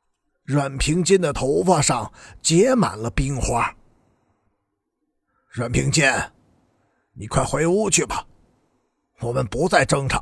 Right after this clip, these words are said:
了。”边雅军把白酒倒在了一个搪瓷茶缸里，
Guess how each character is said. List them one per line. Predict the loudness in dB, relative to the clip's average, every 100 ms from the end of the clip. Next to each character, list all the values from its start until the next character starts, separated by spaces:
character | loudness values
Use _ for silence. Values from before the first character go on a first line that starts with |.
| -6
了。” | -10 -12 _ _ _ _ _ _ _ _ _ _ _ _ _
边 | 6 6 6
雅 | 2 2
军 | 2 -2 -4 -10 -20 -10
把 | -6
白 | 2 6 6
酒 | 4 -2 -2
倒 | 0 0
在 | 2 0
了 | 0
一 | -2 0
个 | -2
搪 | 0 -4 -4 -6
瓷 | -4 -4
茶 | -4 -6 -2
缸 | -2 -2 -4
里， | -6 -18